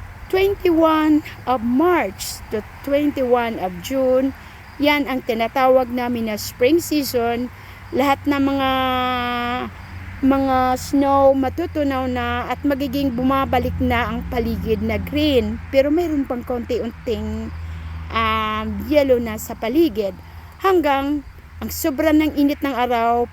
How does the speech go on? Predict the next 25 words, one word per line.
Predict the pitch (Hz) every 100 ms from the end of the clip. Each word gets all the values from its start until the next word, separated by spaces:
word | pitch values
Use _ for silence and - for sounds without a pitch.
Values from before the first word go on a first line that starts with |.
| 294
pupunta | 285 294 285 262
na | 254
siya | 233 - 233 233 240 240 -
sa | - - 294 269 269 277
summer. | - - - 302 285 190 202 226 - - - -
Kaya | 302 285 269 269 262 - -
ang | 240 254
summer | - 285 285
namin | 285 285 269 262 -
ay | 226 226 226 220 220 - - - - - - -
maikli, | 302 320 - 254 240 262 - - -
pero | 269 254 254 262
mayroon | 269 277 302
pa | 277
kaming | 277 262 262
konti | - 240 220
sa | - 202
spring | - - 240 233 247 240
na | 240 240 240 - -
pwede | 294 247
na | 254 240
kaming | 233 220 220 220
magtatanim | 208 - 233 208 214 196 185 190 214 - - - -
hanggang | 240 233 202 202 220
sa | - - 196 196 214